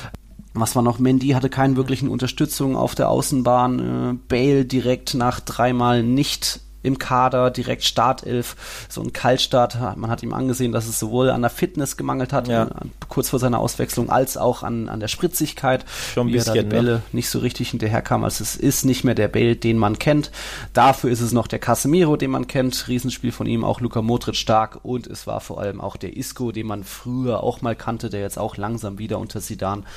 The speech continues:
Speaker 1: in alte Form findet. Tolle Schnittstellenpässe gezeigt und dann eben auch das eins eins gemacht. Ramos mit dem zwei eins und am Ende stand dann ein verdienter, vielleicht ein bisschen zu hoch ausgefallener vier eins Sieg für die
Speaker 2: Ja,
Speaker 1: Blancos.
Speaker 2: liest sie, liest sich tatsächlich sehr,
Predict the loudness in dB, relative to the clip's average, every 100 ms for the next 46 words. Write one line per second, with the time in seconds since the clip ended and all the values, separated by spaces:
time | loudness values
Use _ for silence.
0 | -16 -16 -10 -6 -2 0 0 -2 -2 0
1 | 0 -2 -12 -4 -2 0 -2 -6 -4 -2
2 | -2 -4 -6 -2 -2 -2 -4 -4 -6 -6
3 | 0 2 2 -4 -16 -14 -14 -10 -4 -2
4 | -2 -2 -4 -2 -4 -2 -4 -4 -2 -2
5 | 0 -2 -2 -2 0 0 -2 -4 -4 -4
6 | -6 -6 -6 -2 -2 0 -2 -4 -4 -4
7 | -4 -4 -6 -4 -6 -4 -6 -6 -10 -18
8 | -18 -18 -10 -2 0 2 2 4 2 0
9 | -10 -10 -4 0 0 -2 -4 -4 -4 -6
10 | -4 -4 -4 -4 -6 -10 -8 -6 -4 -4
11 | -8 -4 -4 -2 -6 -6 -10 -12 -6 0
12 | 4 4 2 -2 0 2 2 2 0 0
13 | 0 0 0 -4 -2 -2 -2 -4 -6 -4
14 | 0 2 2